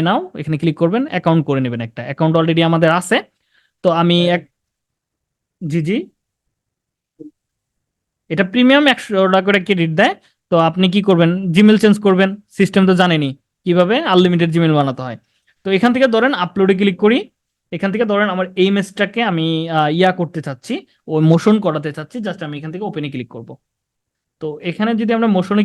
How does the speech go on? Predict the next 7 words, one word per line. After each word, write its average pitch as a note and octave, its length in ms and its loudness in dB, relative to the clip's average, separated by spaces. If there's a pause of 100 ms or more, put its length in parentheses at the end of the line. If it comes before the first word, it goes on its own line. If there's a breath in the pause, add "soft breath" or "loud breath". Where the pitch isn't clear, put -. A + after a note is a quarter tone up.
ক্লিক F#3 260 0
করি, G3+ 160 0 (1600)
তো E3 100 -4
পঁচাত্তর F3+ 500 -4
পার্সেন্ট G3 420 0 (140)
প্রসেসিং F3 380 -2
চলতেছে, F3+ 460 -2